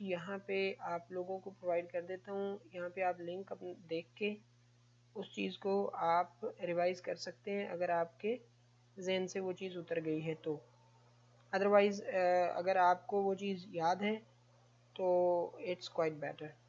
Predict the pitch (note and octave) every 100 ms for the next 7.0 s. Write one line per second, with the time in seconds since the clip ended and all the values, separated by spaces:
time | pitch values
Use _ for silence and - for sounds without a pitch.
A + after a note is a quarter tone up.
0 | _ _ _ _ _ _ _ _ _ _
1 | - G#3+ G#3+ A3+ G#3+ G3 G#3+ A3 A3 A3+
2 | F#3+ G3 B3 B3 A#3 G3+ G#3 - G#3 G#3
3 | G#3 G#3+ G#3 A3+ G#3+ G3+ G#3+ G#3+ A3 G#3+
4 | G3+ A3 A3+ G#3+ G3 G3 A#3+ - _ _
5 | _ _ - G#3 G3+ G#3 G3+ F3+ A3 A3+
6 | A3 A#3+ - G3 G3 G3 E3+ F3 G3